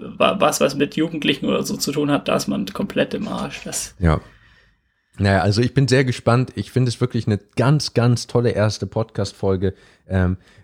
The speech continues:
Speaker 2: es ist ein
Speaker 1: Ja.
Speaker 2: langes Gespräch, es ist ein spannendes Gespräch und es ist so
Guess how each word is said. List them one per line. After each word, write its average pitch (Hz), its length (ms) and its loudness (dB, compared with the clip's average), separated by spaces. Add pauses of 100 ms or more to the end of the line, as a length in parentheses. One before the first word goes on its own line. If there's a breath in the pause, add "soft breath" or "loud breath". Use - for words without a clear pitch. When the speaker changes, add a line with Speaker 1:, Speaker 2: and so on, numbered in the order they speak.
(140)
Speaker 2:
es 101 160 -2
ist 104 140 0
ein 107 80 4
Speaker 1:
Ja. - 120 -2
Speaker 2:
langes 113 440 2
Gespräch, 113 340 0
es 101 160 0
ist 98 100 -4
ein 104 60 -2
spannendes 123 420 0
Gespräch 110 360 -2
und 104 80 2
es 98 120 -2
ist 104 140 0
so 127 380 2